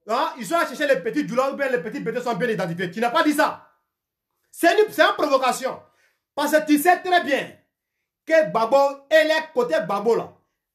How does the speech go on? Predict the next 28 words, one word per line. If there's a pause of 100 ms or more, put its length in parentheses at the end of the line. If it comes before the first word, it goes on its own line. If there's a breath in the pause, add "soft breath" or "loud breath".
(120)
population
Babo,
ça
dit
peuple
Babo, (460)
et
ils
ont
pris
leur
calme, (140)
ils
sont
assis
serrés. (360)
Maintenant,
comme
c'est
Bédier
qui
est
un
peu
chaud,
chaud
là, (300)
donc